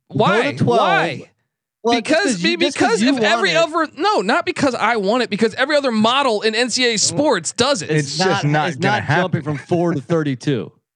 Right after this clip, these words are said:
Speaker 2: Why? It's more
Speaker 1: Nah.
Speaker 2: money.
Speaker 1: <laughs>
Speaker 2: It doesn't make any sense. Why did it
Speaker 1: Well,
Speaker 2: jump from four to twelve?
Speaker 1: look,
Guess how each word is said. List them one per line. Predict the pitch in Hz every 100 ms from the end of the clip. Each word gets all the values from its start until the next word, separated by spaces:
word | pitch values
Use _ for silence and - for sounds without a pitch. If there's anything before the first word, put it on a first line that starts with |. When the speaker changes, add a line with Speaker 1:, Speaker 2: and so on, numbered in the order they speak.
| _
Speaker 2:
Why? | - 196 277
It's | 156 -
more | 196 247
Speaker 1:
Nah. |
Speaker 2:
money. | 202 285 285 120
Speaker 1:
<laughs> | 151 _ - -
Speaker 2:
It | 196 196
doesn't | 277 311
make | 269 262
any | 247
sense. | 196 - 320
Why | 180 220
did | 302
it | 262
Speaker 1:
Well, | - 180
Speaker 2:
jump | 175
from |
four | 214 262
to | 208
twelve? | - 339 196 95 _ _ _
Speaker 1:
look, | - 180 113